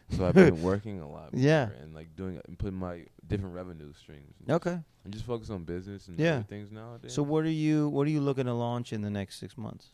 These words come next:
Speaker 1: Well, the, I'm a part of the Fist Pump.
Speaker 2: Yep.
Speaker 1: Like, my best friend, he's also, he's the owner of the company.
Speaker 2: Yep.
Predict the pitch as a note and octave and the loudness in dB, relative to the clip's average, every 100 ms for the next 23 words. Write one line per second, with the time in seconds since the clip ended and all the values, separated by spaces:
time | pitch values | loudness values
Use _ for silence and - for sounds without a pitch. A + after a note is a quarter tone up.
0 | - G#2+ G#2+ - - _ - G#2+ F#2 - | -4 -2 -2 -6 -20 _ -12 -8 -8 -8
1 | G2 G2+ G2 A2 G#2+ G#2 F#2 E2+ _ - | -10 -10 -12 -8 -6 -6 -8 -14 _ -12
2 | G2+ - E2 C#2+ - B2 B2 - D2+ D#2+ | -10 -8 -8 -10 -4 2 2 0 -10 -10
3 | E2 E2+ E2+ F2+ E2+ E2 D#2 D#2+ D#2+ E2 | -10 -12 -16 -18 -16 -16 -10 -10 -10 -12
4 | F2 E2 - F#2 E2+ D2+ - E2 - C#2+ | -14 -18 -20 -20 -18 -14 -8 -6 -6 -2
5 | C#3+ - | 0 -2